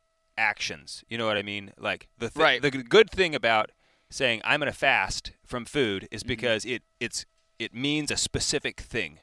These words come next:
Speaker 1: right?
Speaker 2: Right.
Speaker 1: That you can make sure to do. Um, yes, if you can learn to do those little things throughout the day, especially if they're hidden,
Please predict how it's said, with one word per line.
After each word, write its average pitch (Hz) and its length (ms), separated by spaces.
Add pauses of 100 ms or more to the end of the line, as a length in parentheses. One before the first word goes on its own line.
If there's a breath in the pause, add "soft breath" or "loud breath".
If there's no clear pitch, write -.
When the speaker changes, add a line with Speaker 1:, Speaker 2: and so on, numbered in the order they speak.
Speaker 1:
right? 107 200
Speaker 2:
Right. 110 160 (160 soft breath)
Speaker 1:
That 117 80
you 110 100
can 104 300
make 135 380
sure 120 340
to - 160
do. 85 340 (380 soft breath)
Um, 90 540 (920 soft breath)
yes, 135 300
if 120 120
you 160 140
can 156 280
learn 131 300
to 135 140
do 123 280
those 123 220
little 110 260
things 139 340
throughout 123 260
the 120 80
day, 113 280
especially 190 400
if - 100
they're 190 160
hidden, 110 380